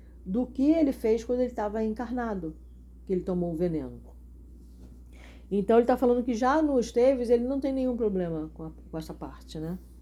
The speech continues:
Por que surgiam ambos efeitos tão díspares? O menino ainda trazia a garganta doente, ao passo que o enfermeiro, vitimado por Leonardo, não parecia haver conhecido qualquer consequência mais grave.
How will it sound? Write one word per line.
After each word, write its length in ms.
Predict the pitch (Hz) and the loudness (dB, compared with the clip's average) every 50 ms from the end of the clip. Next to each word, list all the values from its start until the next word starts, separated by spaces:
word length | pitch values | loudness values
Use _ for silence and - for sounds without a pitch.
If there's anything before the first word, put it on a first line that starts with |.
| - - - - - - - - - - - - - - - | -20 -20 -20 -20 -20 -20 -20 -20 -20 -20 -20 -20 -20 -8 -2
Por 120 | - 233 233 | 0 2 6
que 120 | 330 349 | 6 6
surgiam 460 | 311 349 302 233 226 262 262 254 240 | 8 8 6 6 6 4 4 6 6
ambos 340 | 233 240 247 233 233 208 - | 6 6 4 4 2 0 0
efeitos 680 | - 214 - - - 214 240 269 294 262 - 220 208 - | -2 -2 -2 0 4 6 6 6 6 4 0 -4 -8 -6
tão 200 | - 220 214 202 | -4 -4 -2 -2
díspares? 800 | 180 151 156 156 - - - 147 139 139 135 - - - - - - - - - - - - - - - - - - - | -2 -4 -4 -6 -8 -10 -10 -10 -8 -10 -10 -14 -16 -18 -18 -20 -20 -20 -20 -20 -20 -20 -20 -20 -20 -20 -20 -20 -16 -4
O 80 | - 214 | 0 6
menino 400 | 220 240 240 240 269 311 311 302 | 8 8 8 10 8 8 8 8
ainda 360 | 285 269 277 294 302 294 294 | 8 6 6 4 6 4 4
trazia 400 | 294 294 262 233 226 208 240 247 | 4 4 4 2 4 4 4 2
a 20 | 240 | 4
garganta 400 | 226 226 208 196 220 214 240 220 | 2 0 2 0 0 0 0 -2
doente, 460 | 190 196 185 185 190 208 214 214 240 | 0 0 0 0 0 0 -2 0 -2
ao 100 | 214 208 | -2 -2
passo 320 | - 214 214 233 233 254 | 0 0 -2 0 -2 -4
que 80 | 247 - | -4 -2
o 40 | 226 | 0
enfermeiro, 760 | 214 208 190 - - 202 190 190 165 175 185 202 196 190 175 | 0 0 -2 -2 -4 -2 -2 0 2 4 6 6 6 6 4
vitimado 540 | 170 202 190 - 214 196 190 180 175 165 160 | 2 -2 -4 -4 -2 0 2 2 2 0 -2
por 100 | - 185 | -2 0
Leonardo, 640 | 180 175 175 170 160 165 170 180 190 180 180 180 - - - - - - | 2 2 2 2 0 -2 -2 -2 -2 -2 -4 -6 -8 -12 -18 -20 -10 -2
não 160 | - 247 277 277 | 0 2 4 6
parecia 440 | 320 302 302 294 285 - 277 262 | 6 6 6 4 2 2 2 2
haver 220 | 240 226 247 254 240 - - - - - - - - - - - | 4 4 4 2 2 -2 -10 -20 -20 -20 -20 -20 -20 -20 -20 -6
conhecido 580 | - 254 262 262 254 233 240 - - 240 226 240 | 0 0 2 4 2 2 0 -2 -4 -4 -4 -2
qualquer 340 | - 233 226 - 247 247 | -2 -2 -2 0 -2 -2
consequência 600 | 247 - 269 254 - 285 277 - 214 214 214 233 220 | -2 -4 -6 -4 -4 -4 -4 -2 -4 -4 -4 -4 -4
mais 220 | 208 214 220 - | -4 -4 -4 -4
grave. 300 | 151 151 143 139 135 127 | -6 -6 -6 -6 -10 -12